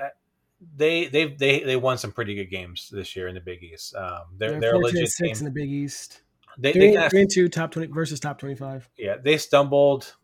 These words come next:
Speaker 1: They stumbled a little bit there when they had the little mishap with their coach making the little plantation comment.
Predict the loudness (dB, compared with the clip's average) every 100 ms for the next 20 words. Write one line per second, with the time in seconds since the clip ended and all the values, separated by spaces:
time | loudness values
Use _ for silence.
0 | _ -14 -10 -2 0 2 2 2 2 0
1 | 0 0 0 -2 -2 0 -2 -2 0 0
2 | 0 -6 0 -2 -2 -12 -14 _ -8 -6
3 | -4 -4 -2 0 0 0 0 -2 -6 -4
4 | -4 -6 -2 -2 0 -4